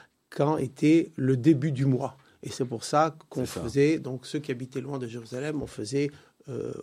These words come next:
Speaker 1: on fait deux soirs.
Speaker 2: Mais maintenant
Speaker 1: Et c'est
Speaker 2: qu'on
Speaker 1: gardé.
Speaker 2: sait, on pourrait pas changer.
Speaker 1: Alors, on va, on va pas changer les bonnes habitudes. Ça
Speaker 2: Oui.
Speaker 1: nous permet de boire encore quatre verres de vin. Euh, ça nous permet de célébrer, euh,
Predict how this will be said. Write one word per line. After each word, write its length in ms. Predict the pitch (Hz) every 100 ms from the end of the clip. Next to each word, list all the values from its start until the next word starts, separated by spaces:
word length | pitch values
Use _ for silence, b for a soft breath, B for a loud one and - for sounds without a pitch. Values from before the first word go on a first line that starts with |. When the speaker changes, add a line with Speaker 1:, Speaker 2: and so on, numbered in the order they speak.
| -
Speaker 1:
on 100 | 120
fait 360 | 113 143 147 147 -
deux 240 | 117 139 131
soirs. 520 | - 127 170 214 - B
Speaker 2:
Mais 80 | 98
maintenant 240 | 107 -
Speaker 1:
Et 40 | 233
c'est 100 | 170
Speaker 2:
qu'on 60 |
Speaker 1:
gardé. 300 | 135 127 160 185
Speaker 2:
sait, 40 |
on 60 | 87
pourrait 220 | 95 95
pas 120 | 98
changer. 260 | 107 117 131
Speaker 1:
Alors, 200 | - - - -
on 40 |
va, 160 | 143 - -
on 60 | 160
va 120 | 165
pas 140 | 170
changer 320 | 139 143 135
les 100 | 165
bonnes 240 | 135 151 143
habitudes. 480 | 120 113 151 185 -
Ça 120 | 151
Speaker 2:
Oui. 60 |
Speaker 1:
nous 80 | 147
permet 260 | 147 151 160
de 100 | 143
boire 200 | 147 143
encore 280 | 139 147 -
quatre 280 | 151 -
verres 160 | 135 131
de 80 | 131
vin. 340 | 123 147 170 165 b b -
Euh, 460 | 143 131 135 135 -
ça 140 | 135
nous 120 | 143
permet 360 | 139 135 143 151
de 120 | 139
célébrer, 600 | 135 147 143 131 165 156 B B B - -
euh, 240 | 151 147